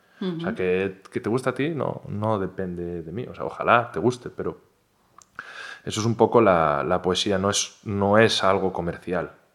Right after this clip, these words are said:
Speaker 2: Ujú.
Speaker 1: No es algo comercial, que va, voy a hacer una poesía para que le guste a todo el mundo.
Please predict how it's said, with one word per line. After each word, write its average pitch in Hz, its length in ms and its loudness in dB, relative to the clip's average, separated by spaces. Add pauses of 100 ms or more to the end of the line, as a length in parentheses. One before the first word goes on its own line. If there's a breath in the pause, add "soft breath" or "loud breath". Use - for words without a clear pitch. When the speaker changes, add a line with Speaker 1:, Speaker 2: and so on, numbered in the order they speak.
Speaker 2:
Ujú. 170 400 -8 (200)
Speaker 1:
No 90 180 -4
es 82 160 -8
algo 82 540 -6 (600 loud breath)
comercial, 90 600 -4
que 87 120 -4
va, 120 140 6
voy 165 120 2
a - 20 0
hacer 165 100 -12
una 156 140 -6
poesía 143 200 -4
para 127 140 -6
que 104 80 -6
le 101 60 -4
guste 107 240 -4
a - 40 -6
todo - 120 -14
el 87 100 -12
mundo. 71 300 -18